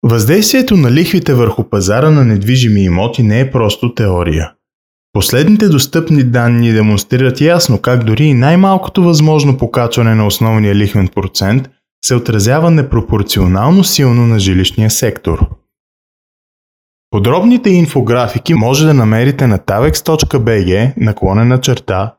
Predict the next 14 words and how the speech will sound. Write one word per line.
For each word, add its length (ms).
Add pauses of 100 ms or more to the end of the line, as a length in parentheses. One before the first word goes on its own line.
(140)
блог. 300 (1080)
Не 120
забравяйте 540
да 120
се 160
абонирате 580
за 180
подкаста 560
ни 80
в 220
удобната 500
за 140
вас 260
платформа, 680